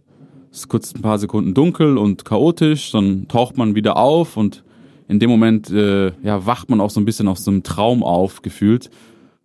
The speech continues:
Man dreht sich um, sieht da diesen riesigen Wasserfall hinter sich, man merkt, okay, man hat alles so umgesetzt wie geplant, man ist gesund, die Befahrung ist gelungen und dann, ja, wacht man gefühlt aus einem Traum wieder auf und das ist verrückt, was hier gerade passiert ist.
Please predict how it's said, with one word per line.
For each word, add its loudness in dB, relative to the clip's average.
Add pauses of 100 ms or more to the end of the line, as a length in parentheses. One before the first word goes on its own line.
(140)
Man -2
dreht -2
sich -10
um, 4
sieht 0
da 0
diesen 0
riesigen 2
Wasserfall -2
hinter 0
sich, -2
man 0
merkt, -2
okay, -2
man -2
hat -6
alles -2
so -2 (380)
umgesetzt 0
wie 2
geplant, 0 (420)
man 2
ist -2
gesund, 2
die 0
Befahrung 0
ist -4
gelungen 2
und 0
dann, 2
ja, 0
wacht -4
man 0
gefühlt -2
aus 0
einem 2
Traum 0
wieder 2
auf 2
und 0
das -2
ist -16
verrückt, -8
was -6
hier -2
gerade -4
passiert -4
ist. -2